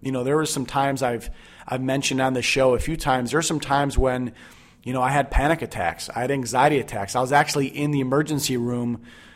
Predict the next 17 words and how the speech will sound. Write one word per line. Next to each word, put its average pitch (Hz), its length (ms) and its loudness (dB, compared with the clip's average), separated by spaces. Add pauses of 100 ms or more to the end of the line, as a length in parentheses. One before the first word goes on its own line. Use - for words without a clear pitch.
(180)
a 127 80 -4
few 165 380 0
different 156 340 0
times 127 540 0
during 127 380 -4
my, 120 340 -2
what 120 160 0
I 127 80 2
call 123 260 -2
my 113 200 -4
stuff, - 600 0
right? 110 320 -4
My 120 140 -4
downtime 117 800 -4
in 113 60 -8
my 117 120 -4
life, 139 400 4